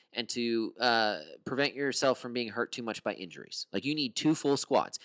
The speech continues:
The teams that are at the top right now have two full squads. The teams that aren't, that, that don't, are not, right? Liverpool's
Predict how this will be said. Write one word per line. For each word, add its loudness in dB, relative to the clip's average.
The -8
teams 2
that 4
are 6
at 0
the -6
top 4
right 6
now 2
have 0
two 2
full 4
squads. 4
The -8
teams -4
that 4
aren't, 4
that, 6
that 6
don't, 4
are 6
not, 2
right? 6
Liverpool's 4